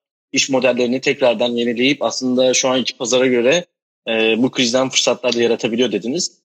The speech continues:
E, sizce bu, e, eğitim sisteminde de bu etkileri görüldü? Şu an uygulamalı dersler online işleniyor. E, geçen hafta, e,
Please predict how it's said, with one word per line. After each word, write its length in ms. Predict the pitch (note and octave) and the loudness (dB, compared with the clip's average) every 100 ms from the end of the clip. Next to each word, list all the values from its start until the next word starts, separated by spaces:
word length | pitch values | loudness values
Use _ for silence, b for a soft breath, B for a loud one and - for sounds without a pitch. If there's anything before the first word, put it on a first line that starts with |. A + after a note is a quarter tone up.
| _ _ _ | _ _ _
E, 220 | A2+ A2+ | 0 0
sizce 440 | G2+ F3 F3+ E3+ C#3 | 0 0 2 0 2
bu, 320 | D3+ D#3 - | 2 0 0
e, 440 | B2 A#2+ A#2+ A2 C3 | 0 2 2 0 0
eğitim 240 | B2+ D#3 | 0 0
sisteminde 540 | - - C3 B2+ C3+ C3 | -2 -2 0 2 2 2
de 140 | G#2+ | 2
bu 240 | G#2+ G2 - - | 0 -2 -6 -12
etkileri 400 | A2+ - A2+ G#2 | -14 -4 -2 0
görüldü? 300 | G#2+ G#2 A#2 | 2 2 2
Şu 140 | - | 2
an 240 | B2 B2+ B2+ | 2 0 -2
uygulamalı 480 | B2 B2+ C3+ D3 | 0 0 2 2
dersler 300 | C#3 A#2+ - D#3 | 2 2 2 2
online 340 | C#3+ C3+ A2+ | 2 2 2
işleniyor. 540 | G#2 - G#2+ A2 B2+ - B B _ _ A#2+ | 0 -2 -2 -2 -2 -4 B B _ _ -2
E, 40 | A2+ A#2 A#2 A#2 A#2+ G#2+ B2+ | 0 2 2 2 0 0 0
geçen 280 | A2+ B2+ C#3+ | 0 2 2
hafta, 460 | C3 - C#3 C#3+ | 0 2 2 2
e, 60 | - | -2